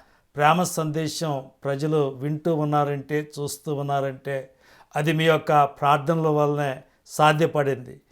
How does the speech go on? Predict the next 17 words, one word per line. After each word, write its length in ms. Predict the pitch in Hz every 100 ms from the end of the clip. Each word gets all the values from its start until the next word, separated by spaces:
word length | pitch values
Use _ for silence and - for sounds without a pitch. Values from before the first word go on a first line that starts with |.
| 160
మీ 160 | 165
అనుదిన 500 | 165 170 190 196 180
ప్రార్థనల్లో 1040 | 160 - 156 160 151 180 175 170 165 139 - _ -
ఈ 80 | 151
కార్యక్రమాన్ని 1040 | 151 160 170 185 180 175 170 165 160 151 135 _ -
మీరు 180 | 151 151
జ్ఞాపకం 680 | 127 147 156 170 175 165 151
చేసుకోండి. 680 | 156 147 - 156 151 151 180 _ _ _ -
అదేవిధముగా 920 | 156 190 196 180 180 165 170 156 139 - _ _ 143
దేవుని 480 | 123 165 190 190 185
చేత 200 | 180 175
ప్రేరేపించబడిన 1120 | 175 170 151 156 175 175 165 147 165 151 143
వారైతే 680 | 151 147 147 147 143 151 139 - _ _ -
ఈ 60 |
కార్యక్రమాన్ని 1080 | 131 156 160 175 175 165 160 160 151 143 143
స్పాన్సర్ 880 | - - 160 147 139 - 127 - 139
చేయండి. 380 | 127 123 123